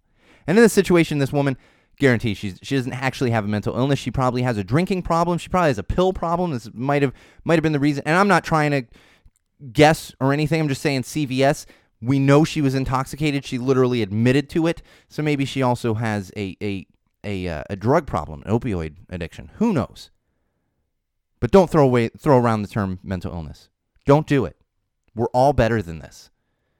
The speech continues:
And we can continue to be better than this. And we can continue to educate people when it comes to anything regarding sensitivities around mental illness and mental health. We're all better than this.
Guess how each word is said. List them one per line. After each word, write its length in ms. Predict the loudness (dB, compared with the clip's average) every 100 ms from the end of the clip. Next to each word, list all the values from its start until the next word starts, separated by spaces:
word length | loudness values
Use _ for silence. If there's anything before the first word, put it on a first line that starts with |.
| _ -6
And 60 |
we 60 | -4
can 140 | -2
continue 440 | -2 2 4 4 2
to 80 |
be 180 | 0 0
better 240 | 0 -2 -2
than 240 | -4 -6
this. 220 | -6 -10 -14 -16 -2
And 80 | 0
we 100 | 2
can 140 | 0
continue 360 | 2 2 4 2
to 140 | 4
educate 360 | 2 0 -4 -4
people 440 | -6 -6 -8 -10 _ _ _ _ _ _
when 140 | 0 0
it 40 |
comes 240 | 0 -4 -2
to 140 | -4 -4 _
anything 640 | 4 6 4 2 -2 -4 -10 _ _ _ _ _ _ -4
regarding 420 | 2 4 4 2
sensitivities 720 | 0 -2 -2 -2 -2 -2 -6
around 380 | -2 -2 -4 -10 _
mental 380 | -6 -4 -2 -2
illness 380 | -2 -4 -6 -10 _
and 120 | -6
mental 260 | -6 -6 -8
health. 360 | -10 -16 -20 _ _ _ _ _ _ _ _ _ -6
We're 160 | -4
all 200 | 2 2
better 260 | 2 -2 -6
than 180 | -10 -16
this. 320 | -20 -20